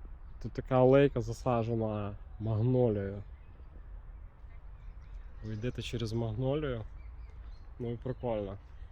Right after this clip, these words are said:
Ну, там, там засаджена. І ось тут такі доріжки є. Зараз покажу вам. І такі зроблені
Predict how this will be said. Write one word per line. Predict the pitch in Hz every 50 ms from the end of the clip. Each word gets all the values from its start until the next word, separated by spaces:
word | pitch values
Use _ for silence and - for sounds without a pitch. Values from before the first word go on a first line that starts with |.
| - - - - - - - - - - - - - - -
Ну, | 110 101 98 -
там, | - 131 143 151 139 120 113 -
там | 127 135 143 143 139
засаджена. | 120 117 - - - 113 101 101 95 101 98 95 92 98 101 - - - - - - - - - - - - - - - - - - - - -
І | 107
ось | 107 -
тут | - - 120 -
такі | - - 123 - - - 123 120 107 104 98 - - - - - - - - - -
доріжки | 123 110 123 131 120 120 117 113 104 - - - 147
є. | 131 131 139 156 170 - - - - - - - - - - - - - - - - - - - - - - - - - - - - - - - - - - - 104
Зараз | 101 98 104 98 - - - - - - - - - -
покажу | - 110 107 104 107 107 107
вам. | 107 98 98 95 - - - - - - - - - - - - - - - - - - - - - - - - - - - - - - - - - - - - - - - - - - - - - - - - - - - 101
І | 107
такі | 123 - - - - - - 127 120
зроблені | 107 120 120 127 127 120 117 120 120 113 104 104 104